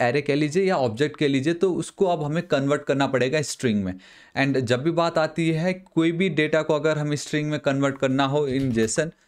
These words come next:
so we have a jeson dot stringify करके, ठीक है। तो आप देख सकते हो, we have a jeson dot stringify, जिसका काम है, it converts a JavaScript value to a jeson string। सिंपल, तो मुझे इसका यूज़ करना पड़ेगा। देखो यहाँ पे आप देख सकते हो इस तरीके का कुछ है या जो भी हो,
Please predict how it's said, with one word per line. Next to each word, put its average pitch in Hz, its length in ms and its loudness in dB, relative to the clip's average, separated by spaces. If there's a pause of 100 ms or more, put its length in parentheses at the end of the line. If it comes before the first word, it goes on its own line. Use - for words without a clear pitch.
(220)
so - 80 -8
we 160 100 0
have 185 140 2
a 160 160 0
jeson 160 300 0
dot 151 260 0
stringify 117 640 0
करके, 95 300 -2
ठीक 147 200 -2
है। 165 60 0 (480)
तो 156 60 -2
आप 139 80 2
देख 170 200 0
सकते 185 240 0
हो, 165 140 2
we 165 60 2
have 156 180 2
a 156 120 2
jeson 139 360 0
dot 143 220 0
stringify, 139 760 0
जिसका 139 300 -2
काम 135 260 0
है, 147 100 0
it - 120 -20
converts 180 420 0
a 165 60 2
JavaScript 139 460 0 (120)
value 156 340 2
to 160 140 2
a 151 40 2 (140)
jeson 143 400 0 (380)
string। 175 400 0 (580)
सिंपल, 127 420 0
तो 175 100 0
मुझे 180 220 2
इसका 190 220 0
यूज़ 135 260 0
करना 104 220 2
पड़ेगा। 101 300 2
देखो 107 260 0
यहाँ 104 240 2
पे 143 120 0
आप 131 80 0
देख 143 220 -2
सकते 139 220 -2
हो - 20 2
इस 131 120 -6
तरीके 127 260 -2
का 127 140 0
कुछ 123 260 -4
है 120 260 2
या 113 100 2
जो 113 240 0
भी 131 100 0
हो, 135 260 0